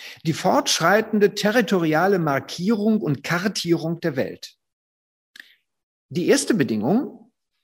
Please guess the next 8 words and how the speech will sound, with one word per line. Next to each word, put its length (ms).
Staatsbürgerschaft 880
als, 540
wird 260
zur 300
primären 460
Kategorie 480
politischer 440
Zugehörigkeit, 600